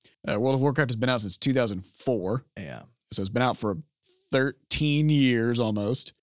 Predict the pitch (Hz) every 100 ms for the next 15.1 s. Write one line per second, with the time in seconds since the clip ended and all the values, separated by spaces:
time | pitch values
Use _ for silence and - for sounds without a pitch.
0 | - 110 101 101 98 92 - _ - 131
1 | 127 113 127 117 117 113 143 170 180 160
2 | 127 - 135 139 - 160 156 147 151 165
3 | 123 120 104 110 104 95 101 101 107 101
4 | 98 95 95 - 107 110 147 180 226 -
5 | _ 110 123 139 165 151 151 139 123 -
6 | 170 143 131 131 120 113 113 - _ 131
7 | 127 113 131 143 131 131 127 127 123 127
8 | 120 127 113 101 117 113 92 98 117 147
9 | 143 151 147 - - - 104 101 98 98
10 | 98 98 - - 101 104 101 101 123 123
11 | 107 156 202 151 131 123 120 120 110 -
12 | 107 104 104 - _ - - 120 135 147
13 | 127 113 160 160 165 160 - 120 123 127
14 | 135 110 104 101 104 110 101 104 113 95
15 | 95